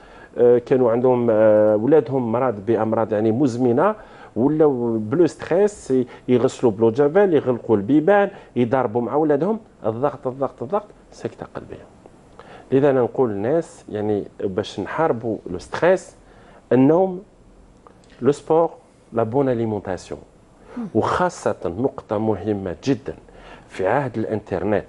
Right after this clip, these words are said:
Speaker 1: في عهد لانفورماسيون، هاد لي زانفورماسيون اونكسيوجين اللي يديروا فينا الخلع والهلع.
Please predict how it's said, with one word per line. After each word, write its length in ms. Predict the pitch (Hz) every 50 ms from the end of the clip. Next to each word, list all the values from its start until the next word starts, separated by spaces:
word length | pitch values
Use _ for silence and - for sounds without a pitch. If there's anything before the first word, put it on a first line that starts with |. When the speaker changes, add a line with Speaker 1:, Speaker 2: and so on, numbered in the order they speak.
| - - - - _ _ - - - - - - - -
Speaker 1:
في 200 | - - 101 92
عهد 320 | 110 135 131 127 107 110
لانفورماسيون، 800 | 113 120 117 117 - 120 113 107 113 127 117 - - - 76 - - - - - - - - - -
هاد 280 | 98 104 127 120 107
لي 120 | 107 113 104
زانفورماسيون 840 | 90 107 151 151 - - 135 135 123 120 120 110 - - 147 135 -
اونكسيوجين 840 | - 123 117 - - - - - 117 110 110 104 139 127 107 87 76 - - - - - -
اللي 100 | - 123
يديروا 240 | 117 107 127 117 120
فينا 260 | - - 120 110 107
الخلع 500 | 98 90 - - - 131 131 117 95 - - - - - - -
والهلع. 560 | - 113 110 101 98 113 123 131 135 113 -